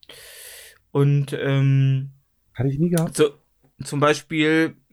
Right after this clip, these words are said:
Speaker 1: hatten wir einen, haben wir einen Arbeitskollegen, der ist jetzt wieder bei uns. Der war kurzzeitig weg.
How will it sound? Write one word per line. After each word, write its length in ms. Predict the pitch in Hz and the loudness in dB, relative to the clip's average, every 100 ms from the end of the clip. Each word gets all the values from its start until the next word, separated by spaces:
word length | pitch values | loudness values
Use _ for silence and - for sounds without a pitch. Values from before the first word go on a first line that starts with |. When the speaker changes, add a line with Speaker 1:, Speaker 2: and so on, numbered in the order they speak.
| 95 127 131 | -12 -10 -6
Speaker 1:
hatten 280 | 147 165 147 | -6 -4 -2
wir 100 | 147 | 0
einen, 180 | 131 | 0
haben 400 | 107 - 135 147 | -2 -4 -4 -4
wir 100 | 143 127 | -2 -2
einen 80 | |
Arbeitskollegen, 680 | 120 156 185 - 175 175 196 | 0 -2 -4 -6 -4 -2 -2
der 140 | 170 - | -2 -2
ist 180 | 139 | -4
jetzt 220 | 180 170 160 | -6 -6 -4
wieder 160 | 143 | -4
bei 260 | 131 127 170 | 0 -2 0
uns. 380 | 220 277 - _ _ _ - _ - - - _ _ _ _ - - | -2 -4 -12 _ _ _ -20 _ -20 -20 -20 _ _ _ _ -14 -10
Der 240 | 117 120 | -8 -4
war 200 | 143 147 | -4 -2
kurzzeitig 580 | 165 170 - 160 143 135 | -2 -2 0 -2 -4 -4
weg. 300 | 113 107 | -4 -4